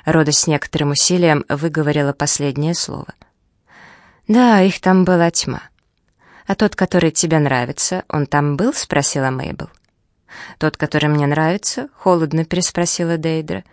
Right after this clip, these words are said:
«Ума не приложу, о ком ты. Никто из них мне особо не нравится». «Я думала, был один, который одолжил тебе конспект или ещё что», попыталась спасти ситуацию миссис Свон.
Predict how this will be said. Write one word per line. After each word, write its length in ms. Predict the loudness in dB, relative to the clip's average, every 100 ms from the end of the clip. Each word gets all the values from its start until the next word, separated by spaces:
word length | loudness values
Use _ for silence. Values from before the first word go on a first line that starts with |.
| _ _ _ _
«Ума 340 | 0 4 4 2
не 100 | 0
приложу, 460 | -2 0 0 0
о 60 | -6
ком 280 | -6 -8 -8
ты. 200 | -14 -20 _ _ _
Никто 340 | -2 -2 0 2
из 200 | 2 4
них 220 | 0 2
мне 180 | 2 2
особо 340 | 0 -4 -2
не 140 | -2 -2
нравится». 500 | -6 -10 -12 -14 -14 _ _ _ _ _ _ -20 _ _ _ _ _ _
«Я 340 | 0 4 4 4
думала, 440 | 4 4 4 2
был 220 | 2 2
один, 340 | 2 4 2 2
который 640 | -2 0 2 4 2 2
одолжил 560 | 0 0 2 2 0 -2
тебе 320 | -2 -2 -2
конспект 800 | -2 -2 -2 -2 -4 -4 -4 -2
или 160 | 0
ещё 380 | 0 -2 -2 -4
что», 340 | -4 -4 -6 -8 -16 -20 _ -8
попыталась 400 | 0 2 2 2
спасти 400 | 0 -2 -2 -2
ситуацию 680 | -2 0 0 0 0 0 2
миссис 440 | 2 0 -2 -2
Свон. 440 | -4 -4 -6 -8